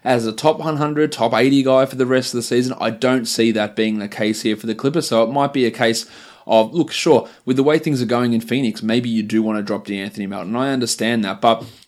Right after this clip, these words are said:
are you doing it for two games of Patrick Beverley? Maybe. Maybe you need those two games worth of production. But overall, over the, the long term, the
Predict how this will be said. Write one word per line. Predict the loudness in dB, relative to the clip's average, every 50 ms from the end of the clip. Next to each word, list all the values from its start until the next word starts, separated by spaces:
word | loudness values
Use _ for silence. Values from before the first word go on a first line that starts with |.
| _ -4
are | 0 2
you | 2 2 2
doing | 2 0 2 2 0
it | 0
for | -2 -6
two | -8 -8 -8 -4 0 0 2
games | 2 2 2 0 0 -2 -4
of | -6 -4
Patrick | -2 -4 -4 -2 -4 -4 -2
Beverley? | -2 0 2 2 0 0
Maybe. | 0 0 0 2 0 0 -2
Maybe | -2 -2 -2 2
you | 2 2
need | 4 4 4 4
those | 4 2 2 2
two | 0 -2 -4 -2 -2
games | 0 0 -2 -2 -2 -2
worth | -4 -2 -4
of | -6 -8
production. | -8 -6 -2 0 0 -2 -2 -6 -6
But | -6 -4 -2
overall, | 2 2 2 2 2 0 2 2 2 2
over | 2 0 -2 -2 -6
the, | -8 -10
the | -8 -6 -6
long | -2 0 0 0 0 -2
term, | -4 -6 -6 -6 -6 -6 -8 -12 -16 -20 -20 -20 _ _
the | 0 2 2